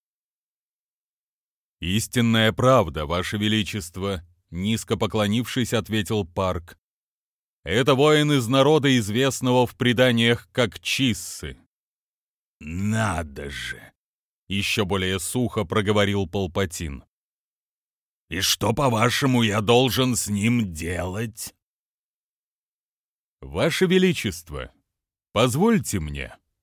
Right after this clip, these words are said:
опередив капитана, сказал Траун. «Я не просто подношение,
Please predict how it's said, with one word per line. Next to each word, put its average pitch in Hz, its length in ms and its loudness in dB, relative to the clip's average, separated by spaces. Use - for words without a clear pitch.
опередив 104 560 0
капитана, 101 560 -2
сказал 90 480 -4
Траун. 85 500 -4
«Я 90 320 0
не 185 120 4
просто 190 500 0
подношение, 95 1000 -2